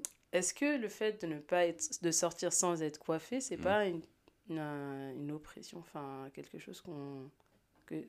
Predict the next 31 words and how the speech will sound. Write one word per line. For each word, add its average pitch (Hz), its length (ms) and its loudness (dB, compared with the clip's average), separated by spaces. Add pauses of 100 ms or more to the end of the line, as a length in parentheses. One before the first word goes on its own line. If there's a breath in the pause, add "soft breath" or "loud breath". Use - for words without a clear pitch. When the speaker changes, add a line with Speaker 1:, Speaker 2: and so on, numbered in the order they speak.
Speaker 1:
que, - 100 -10 (840)
qu'on 160 120 -8
t'impose 160 560 -2
par 160 140 -10
rapport 156 160 -12
à 151 40 -8
la 147 100 -10
société ? - 340 -16
Je - 60 -20
sais - 60 -20
pas 233 80 -12
si - 60 -6
t'as 104 60 4
Speaker 2:
Euh, 104 60 6
Speaker 1:
compris - 240 -10
Speaker 2:
non, 113 80 6
Speaker 1:
ma 113 40 8
Speaker 2:
si, 123 120 4
j'ai 107 80 2
Speaker 1:
question. 101 100 6
Speaker 2:
compris 104 160 2
ta 95 120 4
question. 95 280 2
Et 85 100 6
ouais, 101 160 8
Speaker 1:
Ouais. 151 100 8
Speaker 2:
en - 40 6
fait, 139 100 0
c'est 95 320 4
carrément 90 540 4
ça. 147 400 4